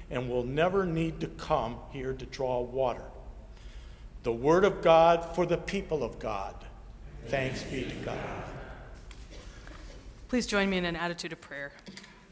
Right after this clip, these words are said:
Speaker 2: Holy God, may the words of my mouth and the meditations of our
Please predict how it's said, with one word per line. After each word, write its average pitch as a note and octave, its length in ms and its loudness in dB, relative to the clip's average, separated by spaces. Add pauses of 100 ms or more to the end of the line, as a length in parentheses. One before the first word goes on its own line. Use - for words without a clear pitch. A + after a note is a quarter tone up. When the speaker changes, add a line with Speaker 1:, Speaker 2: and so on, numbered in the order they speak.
(3000)
Speaker 2:
Holy G3+ 240 2
God, F3+ 460 4 (1600)
may F3+ 140 -6
the F3 80 -8
words F#3+ 220 -4
of F3 80 -10
my E3 120 -4
mouth E3+ 400 -2
and F3+ 80 -6
the E3 60 -4
meditations E3 600 -8
of D#3+ 120 -10
our D#3 260 -8